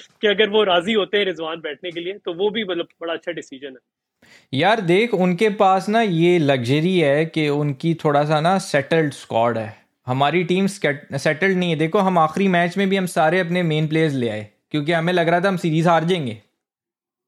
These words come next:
Speaker 2: तो हम डर के मारे हमने चांस ही नहीं दिया। तो हमने हारिस को भी निकाल दिया, आमिर जमाल को भी निकाल दिया। तो हमारा अजीब सी mentality है उसको। अब by the way,
Speaker 1: अच्छा,
Speaker 2: नसीम,
Speaker 1: मजे की बात,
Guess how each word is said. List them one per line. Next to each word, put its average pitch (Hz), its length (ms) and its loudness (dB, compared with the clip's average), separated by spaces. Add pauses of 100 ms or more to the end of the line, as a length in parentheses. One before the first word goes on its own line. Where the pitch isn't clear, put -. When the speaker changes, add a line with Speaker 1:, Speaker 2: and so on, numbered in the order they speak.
Speaker 2:
तो 151 60 0
हम 156 180 2
डर 165 160 0
के 190 140 -2
मारे 196 280 2
हमने 208 300 0
चांस 175 300 0
ही 202 60 2
नहीं 190 140 0
दिया। 107 260 -4 (360)
तो - 280 -8
हमने 151 200 0
हारिस 165 300 0
को 196 80 0
भी 175 100 2
निकाल 160 320 2
दिया, 156 140 2
आमिर 151 160 0
जमाल 139 320 2
को 147 80 0
भी 139 100 -2
निकाल 104 380 -2
दिया। 110 140 -4
तो 160 260 -2 (680)
हमारा 190 440 2
अजीब 170 340 -2
सी 180 200 -6
mentality 143 600 0
है 156 180 0
उसको। 143 260 -6
अब 143 420 -4
by 165 180 2
the 220 120 2
way, 226 100 2
Speaker 1:
अच्छा, 165 140 2
Speaker 2:
नसीम, 254 200 2
Speaker 1:
मजे - 180 2
की 330 100 0
बात, 254 300 -2